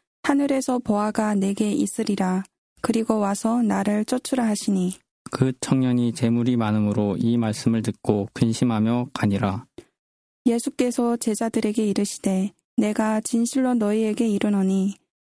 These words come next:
Speaker 1: 부자는 천국에 들어가기가 어려우니라."
Speaker 2: 다시 너희에게 말하노니 약대가 바늘기로 들어가는 것이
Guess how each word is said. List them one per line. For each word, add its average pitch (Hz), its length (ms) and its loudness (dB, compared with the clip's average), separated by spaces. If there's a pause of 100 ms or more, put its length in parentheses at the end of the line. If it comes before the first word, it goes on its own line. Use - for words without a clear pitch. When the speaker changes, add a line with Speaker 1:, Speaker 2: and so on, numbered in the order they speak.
Speaker 1:
부자는 220 520 0
천국에 254 500 0
들어가기가 208 840 -2
어려우니라." 202 840 0 (460)
Speaker 2:
다시 117 360 0
너희에게 117 460 0
말하노니 101 680 0 (300)
약대가 120 460 0
바늘기로 117 600 0
들어가는 107 500 0
것이 101 420 -2